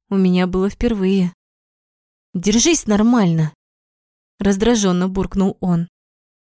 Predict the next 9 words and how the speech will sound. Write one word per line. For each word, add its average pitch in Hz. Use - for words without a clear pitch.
Я 262
осторожно 214
сомкнула 202
ладони, 190
и 240
меня 233
захватил 214
поток 185
ощущений. 190